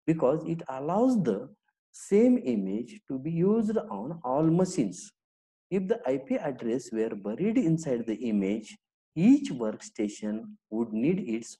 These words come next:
own image. A disadvantage of R A R P is that it uses a destination address of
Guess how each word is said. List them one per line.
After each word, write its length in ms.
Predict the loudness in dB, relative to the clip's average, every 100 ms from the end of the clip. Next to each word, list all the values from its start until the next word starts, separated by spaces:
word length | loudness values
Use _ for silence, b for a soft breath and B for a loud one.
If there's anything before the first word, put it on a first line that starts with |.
| _
own 200 | -2 0
image. 520 | 2 2 2 -4 -12 _ _ _ _ _ _ _ _ _ _ _ _ b b b 0
A 80 | 2
disadvantage 840 | 4 4 2 -2 0 0 0 -2
of 280 | -4 -6 -8
R 160 | -6 -2
A 320 | 4 6 6
R 160 | 2 -4
P 300 | -4 -4 -2
is 160 | -4 -4
that 240 | -6 -6 -10 _ _ _ -6
it 200 | -4 0
uses 520 | 0 0 2 0 -2 -10 -4
a 120 | -4
destination 720 | 0 -2 -2 0 2 2 -2
address 720 | -2 -4 -4 -4 -4 -8 -20 _ _ _ _ _ _ _ _ 0
of 260 | 0 0